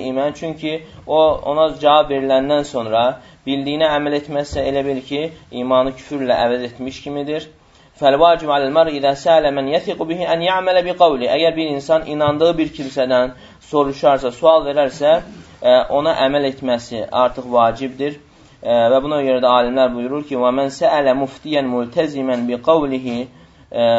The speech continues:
haruma aleyhi ən yesələ qeyrahu." Əgər bir kimsə müftidən bir sual soruşduqdan, soruşdu-, soruş-, e, soruşarsa, e, başqasından soruşması ona haram olur.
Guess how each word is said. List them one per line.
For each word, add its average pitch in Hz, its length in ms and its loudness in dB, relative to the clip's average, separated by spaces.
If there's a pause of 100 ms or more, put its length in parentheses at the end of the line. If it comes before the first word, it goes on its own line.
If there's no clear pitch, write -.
(200)
haruma 131 400 0 (120)
aleyhi 147 380 -4 (140)
ən 127 80 -4 (100)
yesələ 139 500 -2 (380)
qeyrahu." 113 400 0 (120)
Əgər 143 260 0
bir 143 220 -8
kimsə 117 400 -6
müftidən 131 560 -4
bir 143 120 -8
sual 139 380 2
soruşduqdan, 123 800 -6 (200)
soruşdu-, 123 540 -4 (200)
soruş-, 127 360 -4
e, 117 140 -8
soruşarsa, 156 880 2 (460)
e, 120 280 2
başqasından 143 760 -2
soruşması 139 640 -6
ona 139 240 -2
haram 131 280 4
olur. 90 220 -8